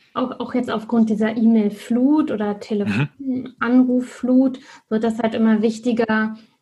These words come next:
Speaker 1: eben mit dem, was man eben hat, also dann eben herauszustechen und aufzufallen, sodass man eben angeschaut wird und im Bestfall dann sozusagen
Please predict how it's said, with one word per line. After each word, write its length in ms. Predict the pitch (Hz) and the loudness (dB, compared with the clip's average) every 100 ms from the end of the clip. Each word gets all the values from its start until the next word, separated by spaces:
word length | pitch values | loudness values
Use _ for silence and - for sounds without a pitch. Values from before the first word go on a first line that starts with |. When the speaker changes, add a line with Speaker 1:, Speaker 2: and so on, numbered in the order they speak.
| _ _ | _ _
Speaker 1:
eben 640 | 226 226 226 220 220 226 - | -4 0 2 4 2 -2 -2
mit 440 | 226 247 - - | 0 0 -6 -2
dem, 300 | 247 240 247 | 2 6 4
was 240 | 226 226 226 | 4 0 0
man 260 | 226 226 | 0 0
eben 300 | 240 220 214 | 0 0 2
hat, 260 | 226 294 294 | 4 2 0
also 360 | 233 220 226 | -4 -4 -2
dann 240 | 220 220 220 | 0 0 2
eben 180 | 220 220 | 2 2
herauszustechen 1080 | 214 190 190 - 202 - - - 214 220 | 2 -4 -8 -8 -6 -6 -8 -10 -12 -10
und 260 | 226 220 220 | -4 -4 -2
aufzufallen, 840 | 202 196 - 220 - 220 220 220 | -6 -6 -6 -8 -2 0 4 4
sodass 340 | 220 208 208 220 | 4 0 -2 -2
man 140 | 220 | -2
eben 160 | 214 208 | -2 -4
angeschaut 640 | 220 226 233 226 220 220 | 0 2 2 0 -2 -2
wird 200 | 220 220 | -2 0
und 200 | 233 220 | 2 2
im 180 | 220 214 | 2 0
Bestfall 480 | 214 214 - - 214 | 0 -4 -8 -4 -2
dann 260 | 208 208 208 | 0 0 0
sozusagen 800 | 208 208 220 208 202 202 208 | -2 -2 -2 0 -2 -2 -4